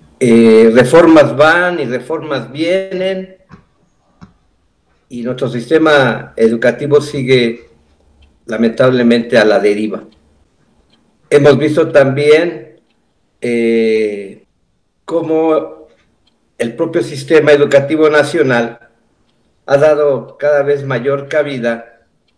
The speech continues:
a la educación privada. Y esta privatización de la educación, pues, nos ha llevado en gran medida a convertir a la educación en mercancía,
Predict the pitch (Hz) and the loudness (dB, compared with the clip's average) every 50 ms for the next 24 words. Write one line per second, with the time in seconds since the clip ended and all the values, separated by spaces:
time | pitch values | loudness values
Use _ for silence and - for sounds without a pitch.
0 | _ _ _ _ _ _ _ _ _ _ _ _ - _ _ _ _ _ _ _ | _ _ _ _ _ _ _ _ _ _ _ _ -20 _ _ _ _ _ _ _
1 | 110 113 113 110 110 110 110 110 113 117 117 117 113 117 - 127 120 117 - 143 | -14 -12 -10 -8 -6 -4 -2 0 2 2 2 0 0 -4 -4 -4 -4 -4 -2 -2
2 | 139 135 135 139 135 135 131 131 120 113 - - _ _ - 117 123 127 175 190 | 0 2 2 2 2 0 0 -2 -2 -4 -8 -14 _ _ -6 -4 -2 2 2 2
3 | - 107 98 - - - - _ _ _ _ _ _ _ _ _ _ _ _ _ | 2 0 -6 -8 -12 -20 -20 _ _ _ _ _ _ _ _ _ _ _ _ _
4 | _ 127 120 117 120 123 135 143 143 - 185 - - 151 135 131 127 127 135 127 | _ -8 -4 -2 0 2 2 2 2 2 0 0 2 0 2 2 2 0 -2 -4
5 | - 135 127 - 160 156 - 160 156 151 147 143 143 151 147 151 160 160 - - | -4 -4 -2 -2 -2 0 0 0 2 4 2 2 2 -2 -2 -2 -4 -4 -4 -4
6 | 170 160 147 147 151 - - - _ _ _ _ _ _ _ _ _ _ _ _ | 0 2 2 2 0 -4 -12 -20 _ _ _ _ _ _ _ _ _ _ _ _
7 | _ - 123 127 131 131 135 147 147 147 156 151 139 135 143 143 143 147 147 147 | _ -6 -4 -2 -2 -2 2 2 2 2 4 2 4 4 4 4 4 2 2 0
8 | 135 123 120 120 135 147 147 143 - 139 135 131 139 139 131 139 147 147 143 - | -2 -2 -4 -2 0 0 0 0 -4 -8 -8 -8 -10 -6 -4 -2 -2 -2 -2 -6
9 | - - _ - 117 113 - 135 127 117 117 123 123 - - _ 147 151 156 151 | -10 -16 _ -16 -16 -14 -10 -8 -6 -4 -4 -6 -6 -8 -10 _ -10 -8 -8 -8
10 | 147 - _ _ _ 113 117 113 113 110 110 113 - - 117 117 - - 139 143 | -10 -12 _ _ _ -6 -2 -2 0 -2 -2 -6 -4 -2 -2 -2 -2 -2 0 0
11 | 151 151 - - - 117 117 113 110 110 107 - 117 110 110 107 - - 120 110 | 0 -2 -4 -6 -4 -2 0 0 0 0 0 0 -2 -2 -2 -4 -8 -8 -6 -6
12 | - - - | -6 -8 -12